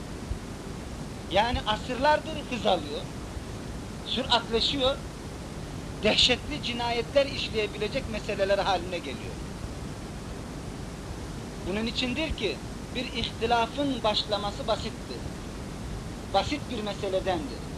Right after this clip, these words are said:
İhtilafın başlaması basittir. Basit bir meseledendir. Ama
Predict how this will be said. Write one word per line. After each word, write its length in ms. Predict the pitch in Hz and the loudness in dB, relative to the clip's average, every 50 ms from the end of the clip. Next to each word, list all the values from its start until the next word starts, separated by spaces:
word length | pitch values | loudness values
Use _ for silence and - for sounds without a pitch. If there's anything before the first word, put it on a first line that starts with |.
| - - - - - - - - - - - - - - - 165 | -8 -8 -8 -8 -8 -8 -8 -8 -8 -8 -8 -6 -8 -6 -4 -4
İhtilafın 680 | 170 160 - - 185 190 196 196 190 - 202 190 175 | -4 -4 -4 0 4 6 6 6 6 4 0 0 6
başlaması 640 | 180 190 190 - - 185 180 185 185 185 - - 294 - - - - - - - - - | 6 6 6 6 4 0 0 0 0 -2 -2 -4 -4 -4 -4 -6 -6 -8 -8 -8 -2 0
basittir. 560 | - 175 - - 226 220 - - - - 120 107 - - - - - - - - - - - | 2 2 2 2 -2 -2 -2 -4 -6 -6 -6 -6 -6 -8 -8 -8 -8 -8 -8 -8 -6 2 4
Basit 300 | 196 202 - - 330 330 - - | 4 4 6 4 2 2 2 0
bir 120 | 277 254 233 | -2 -2 0
meseledendir. 800 | 214 208 - - 190 180 180 175 170 175 160 139 123 113 - - - - - - - - - - - - - - - - - - - - - - - | -2 -2 0 0 2 2 2 2 2 0 -2 -4 -4 -6 -8 -8 -8 -8 -8 -8 -8 -8 -8 -8 -8 -8 -8 -8 -8 -6 -6 -8 -8 -8 -6 0 2
Ama 320 | 175 202 220 214 175 123 | 2 4 6 4 4 4